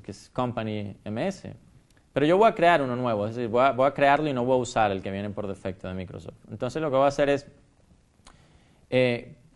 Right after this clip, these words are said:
crear una propiedad de recurso, pero aquí hay que diferenciar que yo puedo crear una propiedad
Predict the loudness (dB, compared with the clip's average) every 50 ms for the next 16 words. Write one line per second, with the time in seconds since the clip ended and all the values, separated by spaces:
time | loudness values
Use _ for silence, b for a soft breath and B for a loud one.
0 | _ _ _ _ 2 6 8 8 8 8 8 6 6 4 0 0 -2 -2 -2 -2
1 | 0 0 2 2 2 2 0 -2 -4 -4 -4 -4 -4 -4 -4 -2 -2 -4 -4 -4
2 | -6 -8 -8 -8 -6 -4 -2 0 0 0 2 2 2 2 2 0 -2 -2 -2 -4
3 | -4 -4 -4 -4 -4 -4 -4 -4 -4 -4 -4 -2 -2 -2 -2 -4 -2 -2 0 0
4 | 0 0 -2 -4 -6 -6 -6 -6 -6 -8 -6 -4 -2 0 2 2 0 -2